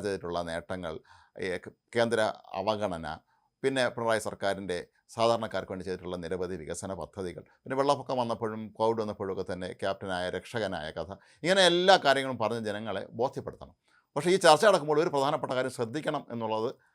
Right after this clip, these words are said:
ഈ സർക്കുലറിൽ എടുത്തു പറയുന്നു. എന്നാൽ ഇതിൽ ചില ശ്രദ്ധിക്കേണ്ട കാര്യങ്ങളുണ്ടെന്നാണ് സർക്കുലർ പറയുന്നത്. നിങ്ങൾ വളരെ ക്ഷമയോടുകൂടി വേണം പെരുമാറാൻ. ആളുകൾ വല്ലാതെ മോശമായ രീതിയിൽ ഒരുപക്ഷെ പ്രതികരിക്കാനുള്ള സാധ്യതയുണ്ട്. കാരണം അത്രയും ദുരിതം അനുഭവിച്ച ജനങ്ങളാണ് അവിടെ ഉള്ളത്. പ്രത്യേകിച്ച് സ്ത്രീകൾ. നമുക്കറിയാം, ഒരു വീടിൻ്റെ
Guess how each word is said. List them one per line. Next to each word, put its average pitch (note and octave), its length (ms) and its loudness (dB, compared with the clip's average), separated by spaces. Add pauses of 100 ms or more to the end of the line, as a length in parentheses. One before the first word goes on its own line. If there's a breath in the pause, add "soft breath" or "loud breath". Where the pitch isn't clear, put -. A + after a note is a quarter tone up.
(220)
ഈ B2+ 120 -4 (120)
സർക്കുലറിൽ A2+ 400 -2
എടുത്തു A2+ 200 -4
പറയുന്നു. D#2+ 320 -4
എന്നാൽ G3+ 280 6
ഇതിൽ F3+ 220 2
ചില E3 80 0 (100)
ശ്രദ്ധിക്കേണ്ട E3+ 460 -2
കാര്യങ്ങളുണ്ടെന്നാണ് B2+ 640 -2
സർക്കുലർ G#2 360 -6
പറയുന്നത്. E2+ 300 -8 (420)
നിങ്ങൾ C#3 220 2
വളരെ C#3 240 4
ക്ഷമയോടുകൂടി D#3 640 2
വേണം A#2 200 0 (160)
പെരുമാറാൻ. F2+ 440 -6 (540)
ആളുകൾ E3 240 4 (600)
വല്ലാതെ D#3 340 4 (180)
മോശമായ D3+ 360 2
രീതിയിൽ D#3 180 2
ഒരുപക്ഷെ D3 280 0
പ്രതികരിക്കാനുള്ള C#3+ 580 0
സാധ്യതയുണ്ട്. A#2+ 380 0
കാരണം A#2+ 180 2
അത്രയും D3 260 -2
ദുരിതം C3+ 260 2
അനുഭവിച്ച D3 340 -2
ജനങ്ങളാണ് C3+ 340 0
അവിടെ A#2 160 2
ഉള്ളത്. - 180 -6 (300 soft breath)
പ്രത്യേകിച്ച് D#3+ 540 8
സ്ത്രീകൾ. D#3 420 4 (640 soft breath)
നമുക്കറിയാം, F#3 340 8
ഒരു D#3+ 120 4
വീടിൻ്റെ E3 240 4